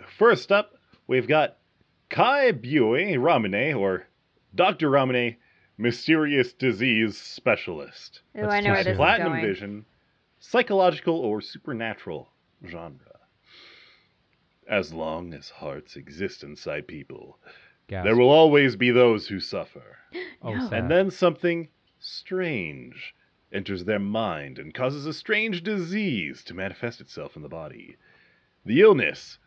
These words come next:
Speaker 1: which is called a mystery disease,
Speaker 3: <gasps>
Speaker 1: is unknown to most, but certainly exists.
Speaker 3: Wow.
Speaker 1: There is a doctor, an apprentice, who fights the disease, which modern medicine cannot cure.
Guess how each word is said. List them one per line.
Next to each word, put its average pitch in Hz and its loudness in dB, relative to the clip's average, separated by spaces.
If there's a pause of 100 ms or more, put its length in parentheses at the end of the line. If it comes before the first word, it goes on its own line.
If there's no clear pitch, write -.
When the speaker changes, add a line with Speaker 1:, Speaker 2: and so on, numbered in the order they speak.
(120)
Speaker 1:
which 98 -10
is 101 -8
called 107 -2
a 85 -4 (500)
mystery 78 -6
disease, 71 -16 (180)
Speaker 3:
<gasps> - -16
Speaker 1:
is 311 6
unknown 202 4
to 135 -2
most, 135 -2 (380)
but 135 0
certainly 123 2
exists. 90 -10 (300)
Speaker 3:
Wow. 117 -10
Speaker 1:
There 151 6
is 139 2
a 127 0
doctor, 135 -2 (160)
an 120 0
apprentice, 123 -2 (300)
who 113 -4
fights 156 -2
the 143 -8
disease, 117 -8 (340)
which - -14
modern 156 0
medicine 131 -6 (240)
cannot 110 -6
cure. - -20